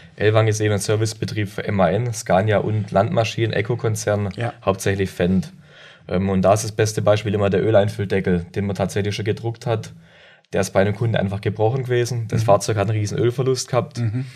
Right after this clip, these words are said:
Speaker 1: Ähm, so ein Öl-, ja, so ein Öleinfülldeckel auf dem Ventildeckel eben,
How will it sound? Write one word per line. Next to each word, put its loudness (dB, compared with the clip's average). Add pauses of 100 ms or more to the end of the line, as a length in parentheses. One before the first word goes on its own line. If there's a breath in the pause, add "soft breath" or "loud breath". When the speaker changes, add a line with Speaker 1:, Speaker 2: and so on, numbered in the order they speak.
(280 loud breath)
Speaker 1:
Ähm, 0
so -2
ein -2
Öl-, 2 (500)
ja, 4
so -6
ein -2
Öleinfülldeckel 4
auf 6
dem -2
Ventildeckel 0
eben, 2